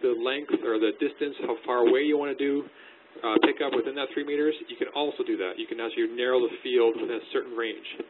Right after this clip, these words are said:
The three points that you actually see on the window there, the right, left, and the bottom center point, those are all adjustable. I can bring in my narrow beam width, essentially, if you want to call it,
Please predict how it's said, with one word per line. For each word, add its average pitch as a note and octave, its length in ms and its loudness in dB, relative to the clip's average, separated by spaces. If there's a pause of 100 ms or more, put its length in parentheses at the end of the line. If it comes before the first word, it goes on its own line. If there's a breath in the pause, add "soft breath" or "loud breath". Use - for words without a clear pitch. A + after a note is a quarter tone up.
(1120 loud breath)
The A#2 240 4
three E3 240 6 (160)
points E3 320 2 (160)
that B2+ 160 -4
you A#2+ 80 0
actually A#2 240 -6 (160)
see C3+ 320 -6
on B2 80 -6
the A#2+ 80 2
window C3 320 0
there, B2+ 240 2 (400)
the G#2+ 240 -4
right, B2 240 0
left, A#2+ 320 -6
and A2+ 80 -12
the G#2+ 240 -6
bottom A#2 320 -4
center B2 160 -4
point, B2+ 260 -2 (540 loud breath)
those C#3 160 0
are C3 160 0
all C3+ 320 2
adjustable. B2+ 480 -4 (300)
I A#2+ 80 -4
can B2 320 -10
bring D3 240 4
in C3 400 -6 (240)
my A2+ 320 0
narrow B2 480 6 (560)
beam B2+ 320 -6
width, C3 240 2
essentially, A2+ 480 -4
if - 0 -
you A#2 80 -2
want A2+ 160 -4
to - 40 -10
call A#2 200 2
it, A2 80 -2